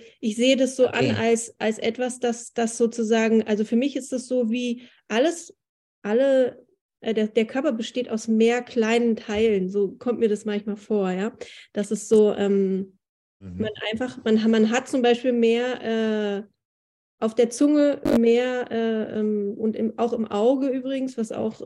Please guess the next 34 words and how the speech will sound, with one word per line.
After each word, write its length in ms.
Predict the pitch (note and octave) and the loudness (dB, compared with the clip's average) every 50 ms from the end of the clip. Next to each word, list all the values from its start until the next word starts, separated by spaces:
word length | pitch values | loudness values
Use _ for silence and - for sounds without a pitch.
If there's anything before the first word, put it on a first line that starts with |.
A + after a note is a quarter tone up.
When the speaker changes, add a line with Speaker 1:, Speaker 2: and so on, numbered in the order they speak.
| - | -6
Speaker 1:
äh, 340 | - A3 G#3+ A3 A3 G#3+ G#3 | -4 -2 0 2 2 0 0
man, 300 | G#3 G3+ G#3+ G#3 G#3+ G3 | 0 0 0 0 0 0
man 160 | G#3 G#3 G#3+ | 0 0 0
ja 140 | G#3 G#3 G3+ | 0 0 2
sehr 160 | F#3 G#3 G#3+ | 2 2 2
gut 140 | G#3+ B3+ - | 0 0 -2
miteinander 340 | G#3+ A3 G#3+ G#3+ G#3+ G#3 G3 | -2 -2 0 0 -2 -4 -4
auch 80 | G#3 A3 | -6 -8
vergleichen 520 | - A3 G3 G3+ F#3+ F#3+ G#3 A3 - A#3+ | -8 -8 -6 -4 -4 -2 -4 -4 -4 -4
kann, 220 | A3+ A#3 A3+ A3+ G#3+ | -2 -2 0 0 -2
wie 60 | G#3+ | -2
gut 200 | G3+ A3 A3+ - | -4 -8 -8 -6
man 140 | G#3+ G3+ F#3+ | -4 -4 -2
sehen 280 | F#3 F#3+ G3+ A#3 B3+ | 0 0 0 0 -2
kann. 340 | B3+ B3 B3 A#3 A#3 A#3 A#3 - - - - - - _ _ - | -4 -6 -4 -4 -4 -4 -6 -10 -20 -20 -20 -20 -20 _ _ -2
Äh, 680 | - G#3+ G#3+ G#3+ G#3+ G#3 G3+ - - - - G3 G3 G3+ | 2 4 4 4 4 4 2 2 0 -2 -2 -2 -2 -2
äh, 40 | G3 | -2
die, 220 | F#3+ F#3+ G#3 G3 G3+ | -2 -4 -8 -6 -2
die 180 | A3+ A3+ G#3 | -2 0 0
Wahrnehmungsorgane 840 | A#3 A#3 C#4+ F4 F4+ D#4+ C4 A3 - - G3+ G3 G3 G3 G#3 A3+ A#3+ | 2 2 2 2 2 2 0 0 -2 -2 -4 -4 -2 -2 0 0 0
sind 160 | A#3 A#3+ G#3+ - | 0 0 -2 -4
einfach 240 | A3+ A3 A#3+ A3 - _ - | -6 -6 -6 -8 -8 _ -2
dichter, 420 | C4+ C#4 C4 - - - F3+ - G3+ _ _ _ _ _ _ _ - | -2 -2 -2 -2 -4 -4 -4 -6 -8 _ _ _ _ _ _ _ -10
ja. 280 | G3+ F#3+ G3+ B3 D4+ - _ _ _ _ | -8 -6 -6 -6 -8 -10 _ _ _ _
Speaker 2:
Mhm. 320 | - A2+ G#2+ G2+ - D3 - _ _ _ _ _ _ _ _ _ _ _ _ _ _ | -10 -8 -8 -6 -8 -8 -10 _ _ _ _ _ _ _ _ _ _ _ _ _ _
Speaker 1:
Und, 300 | - A#3 A#3 A3+ A3+ A3+ - _ _ _ _ _ _ _ - | 4 6 6 6 4 0 -6 _ _ _ _ _ _ _ -2
äh, 220 | A#3 A3+ G#3+ G#3 - | 0 2 2 2 0
es 140 | A#3+ G#3+ - | 0 -2 -2
ist 260 | - C4 - - - | -4 -8 -8 -4 -2
eigentlich 520 | G3+ G#3+ G#3+ G#3+ A3 G#3 F#3+ - - - - _ _ _ _ _ _ _ | 0 2 4 4 4 2 0 -6 -18 -20 -20 _ _ _ _ _ _ _
klar, 460 | - - B3 C4 C4+ C4 A3 F#3+ G3 | -6 -4 -2 0 0 0 0 0 -2
dass 160 | G#3 G3+ - | -2 -4 -4
diese 240 | - A#3 G#3 G#3+ G#3+ | -4 -2 0 2 4
Menschen 460 | A3 G#3+ G#3+ G#3+ G#3+ G#3+ - A3 G3+ | 4 4 4 2 2 0 -2 -6 -6